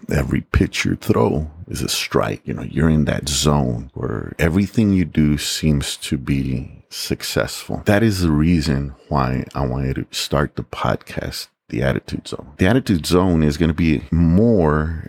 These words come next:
than just positive and negative attitude. I think most of us understand what negative attitude is and, and positive attitude.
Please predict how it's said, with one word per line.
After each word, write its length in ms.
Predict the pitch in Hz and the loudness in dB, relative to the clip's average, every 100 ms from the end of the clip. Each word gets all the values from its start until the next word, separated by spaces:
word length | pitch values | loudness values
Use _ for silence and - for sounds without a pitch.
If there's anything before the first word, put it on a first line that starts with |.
| - | -10
than 420 | - 82 76 71 | -2 0 0 -2
just 840 | - 78 73 - - - - - - | 0 2 2 -2 -8 -8 -12 -16 -6
positive 680 | - 55 64 64 62 57 | -4 -2 -2 0 0 0
and 260 | 62 60 50 | 0 0 2
negative 380 | 67 65 60 65 | 0 2 0 2
attitude. 600 | 67 - - - 50 - | 0 -2 -4 -6 -6 -6
I 140 | - 69 | -2 -2
think 280 | - 76 64 | 2 2 2
most 300 | 69 71 - | 0 0 -2
of 140 | 65 | 0
us 320 | 64 62 67 | 2 0 -2
understand 800 | - 67 67 - - 67 64 60 | 0 0 -2 -6 -2 0 0 0
what 180 | - - | -4 -2
negative 460 | 65 64 - 60 62 | 0 2 2 0 2
attitude 480 | 65 64 - - | 2 0 -2 -2
is 300 | 64 62 58 | 0 0 -2
and, 260 | 57 - - | -6 -6 -6
and 160 | - - | -6 -2
positive 480 | - - 67 - - | -2 0 -2 0 -2
attitude. 560 | 50 - - - - | -2 -4 -4 -4 -6